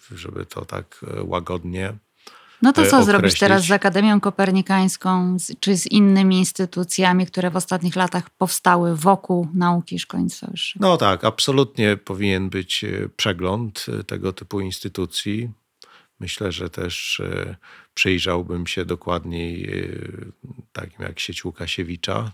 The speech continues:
Speaker 1: To jest, e, też taka nowa pisowska, e, instytucja, która po pierwsze u, e,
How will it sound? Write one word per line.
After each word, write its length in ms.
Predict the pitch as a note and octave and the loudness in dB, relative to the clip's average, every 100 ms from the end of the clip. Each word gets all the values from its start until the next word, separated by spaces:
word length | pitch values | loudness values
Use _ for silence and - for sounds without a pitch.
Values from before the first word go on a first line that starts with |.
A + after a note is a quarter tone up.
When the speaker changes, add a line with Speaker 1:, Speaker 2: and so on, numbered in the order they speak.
| _ | _
Speaker 1:
To 180 | - - | -14 -12
jest, 460 | - - - - | -10 -12 -14 -14
e, 220 | - G2 G2 _ - - - _ | -12 -12 -14 _ -20 -20 -20 _
też 240 | F#2 F2+ | -10 -8
taka 500 | - F2+ - F#2 G2+ G#2 _ - | -8 -10 -6 -8 -8 -12 _ -10
nowa 440 | F#2 E2+ F#2 F#2 G2 | -6 -6 -6 -8 -10
pisowska, 880 | - F#2 - F2 - - F2+ F2+ F#2 | -8 -6 -4 -4 -8 -6 -6 -4 -6
e, 360 | A1 G#2 F#2+ - | -6 -6 -8 -6
instytucja, 800 | F#2+ F2+ F#2+ F2 F2+ - F2+ F2+ | -6 -6 -8 -4 -4 -4 -4 -6
która 680 | - - F2+ F2 F2+ F2+ G2 _ _ - | -8 -8 -4 -2 -2 -6 -10 _ _ -2
po 120 | G#2+ | -2
pierwsze 1080 | - B2+ C3+ C3 G#2 - A#2 A2 G#2 G2+ G2 G#2 | 2 4 4 4 0 0 4 6 6 4 -2 -8
u, 300 | F2+ F#2 | -10 -8
e, 20 | G#2 | -10